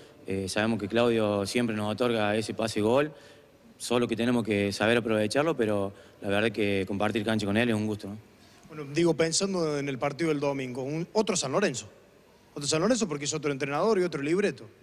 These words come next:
Speaker 1: Sí, sí, sabemos que no es el de la primera fecha.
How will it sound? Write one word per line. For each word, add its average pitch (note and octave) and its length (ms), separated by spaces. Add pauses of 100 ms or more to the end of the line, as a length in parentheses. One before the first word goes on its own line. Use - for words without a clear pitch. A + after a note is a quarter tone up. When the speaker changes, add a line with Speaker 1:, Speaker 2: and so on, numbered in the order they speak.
(540)
Speaker 1:
Sí, D3 320 (100)
sí, B2 200
sabemos A#2 300
que G2+ 360
no A#2+ 120
es A#2 60
el A2+ 80
de A2 80
la G#2 80
primera A2+ 280
fecha. C#3 380